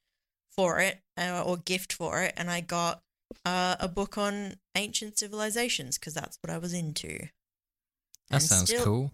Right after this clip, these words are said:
Speaker 1: and still am into. I credit that to playing uh,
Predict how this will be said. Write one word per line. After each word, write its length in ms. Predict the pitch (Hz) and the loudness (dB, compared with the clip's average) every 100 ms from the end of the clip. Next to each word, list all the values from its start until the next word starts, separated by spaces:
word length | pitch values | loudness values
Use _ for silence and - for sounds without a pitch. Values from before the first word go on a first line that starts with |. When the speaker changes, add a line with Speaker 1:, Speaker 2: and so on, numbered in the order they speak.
| - | -4
Speaker 1:
and 160 | 190 | 2
still 300 | 202 - 285 | 2 2 4
am 300 | 294 277 247 | 4 4 2
into. 560 | 208 185 185 175 165 156 - _ _ - | 0 -2 -4 -4 -4 -6 -8 _ _ -4
I 220 | 185 196 | 2 4
credit 420 | 208 - 269 269 254 | 2 4 4 4 4
that 260 | 240 - | 2 2
to 140 | - 240 | -2 -4
playing 680 | - 226 226 220 214 214 - - 196 | -2 0 2 0 -2 -4 -8 -10 -4
uh, 260 | 190 190 | 0 0